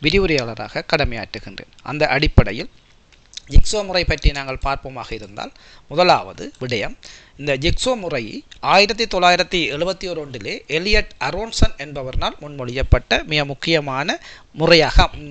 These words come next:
மிக முக்கியமான கற்றல் முறையாக அமைகின்றது. அடுத்து,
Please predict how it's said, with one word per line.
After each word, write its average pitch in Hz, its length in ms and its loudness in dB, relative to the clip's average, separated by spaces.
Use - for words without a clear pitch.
மிக 165 260 6
முக்கியமான 151 640 0
கற்றல் - 460 4
முறையாக 135 440 -8
அமைகின்றது. 131 640 -4
அடுத்து, 135 500 -6